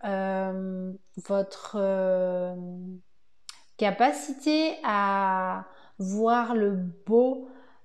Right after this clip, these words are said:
euh, autour de vous, à voir et à ressentir l'amour que vous portez, qu'on vous porte. Euh, c'est une belle saison pour, euh, s'émerveiller.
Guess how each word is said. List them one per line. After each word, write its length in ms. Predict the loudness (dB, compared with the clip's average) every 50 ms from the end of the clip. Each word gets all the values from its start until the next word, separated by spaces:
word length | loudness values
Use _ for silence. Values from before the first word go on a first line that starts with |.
| -10 -6
euh, 340 | -2 -2 -2 -2 -4 -4 -6
autour 260 | -6 -6 -6 -6 -4
de 100 | -2 -2
vous, 480 | -2 -2 -2 -2 0 0 0 0 0 -2 -2
à 160 | -4 -2 -2 -2
voir 560 | -4 -4 -2 -2 0 2 0 0 -2 -4 -10 -8
et 160 | -6 -4 -2
à 80 | -2 -4
ressentir 720 | -4 -4 -6 -8 -6 -8 -10 -10 -10 -12 -8 -6 -6 -2
l'amour 840 | -2 0 0 0 0 0 2 2 4 4 4 4 2 0 -2 -4 -10 -14 -16 -20 -20 -14
que 100 | -6 -4
vous 220 | -4 -2 -2 -4 -4
portez, 560 | -4 -6 -8 -8 -6 -2 0 0 0 0 -2
qu'on 180 | -4 -6 -6 -6
vous 240 | -6 -6 -6 -6
porte. 600 | -6 0 2 4 4 4 2 -2 -10 -14 -18 -20 -20 -20 -20 -20 -20 -20 -20 -20 -20 -20 -20 -12 -6 -2
Euh, 920 | 0 0 0 0 -2 -2 -4 -4 -4 -4 -4 -4 -6 -6 -6 -6 -6 -8 -8 -10 -14
c'est 220 | -16 -8 -2 0 2
une 180 | 4 4 4
belle 220 | 4 4 4 2 0
saison 600 | -4 -2 -2 0 0 0 0 0 0 0 0 -2 -4 -6 -6
pour, 260 | -6 -4 -2 0 0
euh, 480 | 0 0 0 0 0 0 -2 -2 -4 -6
s'émerveiller. 840 | -10 -4 -4 -2 -2 -2 -2 -2 -2 -2 -2 -2 -2 -6 -6 -6